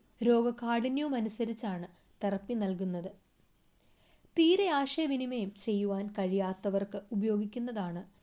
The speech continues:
Alternative and Augmentative Communication അഥവാ എ എ സി.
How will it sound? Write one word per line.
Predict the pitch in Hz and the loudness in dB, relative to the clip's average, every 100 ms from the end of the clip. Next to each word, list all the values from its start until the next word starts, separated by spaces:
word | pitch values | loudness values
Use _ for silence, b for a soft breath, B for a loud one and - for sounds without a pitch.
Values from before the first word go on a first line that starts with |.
| B B B 220 | B B B -2
Alternative | 202 202 202 208 208 302 349 240 | 0 0 0 2 0 -4 -6 -2
and | 196 | 0
Augmentative | 190 196 233 220 226 254 | 0 0 -2 0 -4 -4
Communication | 262 202 185 185 180 185 180 - - b b b b | -6 -2 0 0 -2 -4 -8 -10 -18 b b b b
അഥവാ | 220 190 180 202 - - | -2 0 0 -4 -6 -2
എ | 254 | -2
എ | 269 247 214 | 0 0 0
സി. | - - | -2 -6